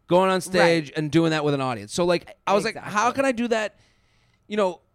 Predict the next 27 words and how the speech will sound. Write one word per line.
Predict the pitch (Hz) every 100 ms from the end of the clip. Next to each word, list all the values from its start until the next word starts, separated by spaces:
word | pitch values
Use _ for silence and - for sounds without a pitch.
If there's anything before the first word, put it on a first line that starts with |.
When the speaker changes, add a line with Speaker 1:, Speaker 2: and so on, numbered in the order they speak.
| -
Speaker 1:
so | - 214
I'll | 226
start | - 214 175
looking | 170 185
for | 185 190
places | 190 175
on | 185
the |
internet. | 202 190 139 -
And | 151 156 151 - _ _ _ _
I | 147
started, | - - 156 156 160 156 147 -
uh, | 143
and | 156 190
then | 220
I | 196
love | 170 156 170 185 175 143 127 _ _ _
talk | - 143 -
radio. | 131 120 76 64
I | -
lo-, | 127 131
Speaker 2:
Uh-huh. | 135 131
Speaker 1:
uh, |
my | 139
whole | 139 147
life. | 139 101 - -
Speaker 2:
Yeah. | 147 131 135